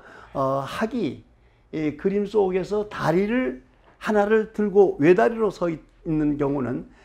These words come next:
가장 행복한 시간, 학이 잠잘 때는 눈을 감고 목을 움츠리고 외다리로 서 있다고 그래요. 어, 그런데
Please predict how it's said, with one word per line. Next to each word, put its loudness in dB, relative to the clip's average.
가장 0
행복한 -2
시간, -6
학이 -4
잠잘 0
때는 -2
눈을 4
감고 0
목을 2
움츠리고 -2
외다리로 2
서 -4
있다고 -4
그래요. -8
어, 4
그런데 0